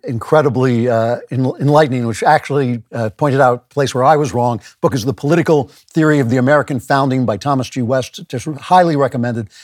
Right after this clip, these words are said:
Um, but one thing that actually changed my mind was I've always thought that there was a, a natural tension between equality, uh, and, um, and, and liberty. I mean, if you're free,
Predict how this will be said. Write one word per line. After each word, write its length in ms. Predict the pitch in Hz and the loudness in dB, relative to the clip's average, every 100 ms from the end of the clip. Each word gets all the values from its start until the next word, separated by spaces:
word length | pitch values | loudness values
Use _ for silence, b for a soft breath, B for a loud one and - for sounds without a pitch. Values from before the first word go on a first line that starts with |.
| B B | B B
Um, 340 | 139 143 139 120 _ _ _ _ _ _ - | 2 4 2 -2 _ _ _ _ _ _ -4
but 120 | 220 | 0
one 160 | 190 214 | 2 2
thing 160 | 202 | 2
that 100 | 156 | 2
actually 240 | 151 - 139 | 2 0 -4
changed 340 | - 180 120 | -2 0 0
my 140 | 135 | 0
mind 400 | 123 147 156 131 - B B | 0 2 0 0 -6 B B
was 240 | 147 120 - - - - - | 0 0 -2 -12 -20 -6 2
I've 180 | - 208 | 4 4
always 260 | 185 143 | 0 0
thought 180 | 170 151 | 0 0
that 120 | 143 | 0
there 100 | 143 | -2
was 140 | 127 123 | 0 -2
a, 160 | 131 - | -2 -4
a 80 | 120 | -2
natural 420 | 143 160 - 127 | 0 -2 -2 -4
tension 460 | - 151 139 135 | -2 -2 0 -2
between 320 | 110 - 131 117 | -2 -4 -4 -4
equality, 800 | 98 - 156 151 135 123 110 - B B | -8 -2 2 2 2 -2 -4 -10 B B
uh, 300 | 127 127 120 - | -4 -2 -2 -2
and, 320 | 127 127 120 | -4 -4 -2
um, 400 | 117 113 110 117 - - | -2 -4 -4 -6 -8 -8
and, 240 | 127 123 123 | -6 -4 -4
and 100 | 135 | 0
liberty. 420 | 233 165 98 95 | 2 2 0 -6
I 60 | 101 | -6
mean, 160 | 113 | -6
if 120 | 107 131 | -6 -6
you're 160 | 107 - | -8 -10
free, 540 | - 180 175 127 131 | -8 -2 0 0 -2